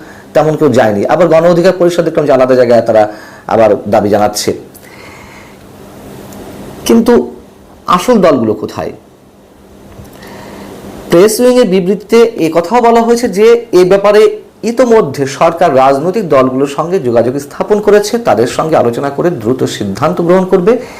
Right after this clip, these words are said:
এক্ষেত্রে আওয়ামী লীগের নেতা ও সমর্থকদের সন্ত্রাসী কার্যক্রমের বিষয়ে জাতিসংঘের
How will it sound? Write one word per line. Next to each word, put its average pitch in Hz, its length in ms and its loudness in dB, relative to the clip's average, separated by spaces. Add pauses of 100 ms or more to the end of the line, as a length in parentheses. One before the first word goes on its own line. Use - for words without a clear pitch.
(140)
এক্ষেত্রে 160 420 0
আওয়ামী 196 500 2
লীগের 190 280 2
নেতা 156 400 -2
ও 156 120 2
সমর্থকদের 175 680 -2
সন্ত্রাসী 156 500 -2
কার্যক্রমের 131 540 0
বিষয়ে 185 360 2 (500)
জাতিসংঘের 131 540 -2